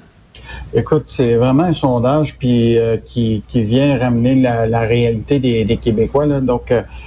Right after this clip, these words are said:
sais, on l'a rappelé, là, l'inflation était à six point quelques pour cent, mais la réalité, c'est que sur ben, beaucoup de produits, euh,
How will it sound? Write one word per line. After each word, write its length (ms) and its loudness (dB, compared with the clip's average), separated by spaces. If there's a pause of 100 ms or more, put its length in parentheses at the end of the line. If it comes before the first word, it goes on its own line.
(160)
sais, 120 -2
on 80 2
l'a 180 2
rappelé, 320 -2
là, 160 2
l'inflation 560 -2
était 140 -2
à 60 -2
six 300 -4
point 240 -6
quelques 220 -2
pour 160 -8
cent, 180 -2
mais 120 4
la 180 2
réalité, 480 0
c'est 180 -4
que 220 0
sur 340 -2
ben, 500 -2 (480)
beaucoup 360 0
de 40 -10
produits, 640 -2 (140)
euh, 480 -4